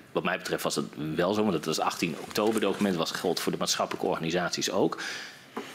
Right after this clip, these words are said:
Ehm, en ik heb minister Wiebes die mail gestuurd met wat zijn, zoals hij dat noemde, de rode vlaggen. Dus, hè, de,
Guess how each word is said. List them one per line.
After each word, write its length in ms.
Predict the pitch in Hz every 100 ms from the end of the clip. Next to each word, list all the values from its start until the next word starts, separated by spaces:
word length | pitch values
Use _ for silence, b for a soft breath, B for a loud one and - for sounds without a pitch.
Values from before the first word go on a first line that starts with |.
| B B B B B - - - - - -
Ehm, 360 | 135 120 120 - - - - - -
en 180 | - 147
ik 160 | 175 170
heb 140 | 131
minister 560 | 113 117 - 123 120 107
Wiebes 240 | 107 101
die 120 | -
mail 240 | 101 107 160
gestuurd 360 | 151 - 170
met 320 | 143 107 - - -
wat 240 | - 117 -
zijn, 180 | 117 107 92
zoals 220 | 110 123 104
hij 120 | 113
dat 140 | 104
noemde, 220 | 113 113
de 80 | 98
rode 320 | 101 110 110
vlaggen. 480 | 104 123 139 - 208
Dus, 200 | 143 113
hè, 180 | 107 156
de, 120 | 127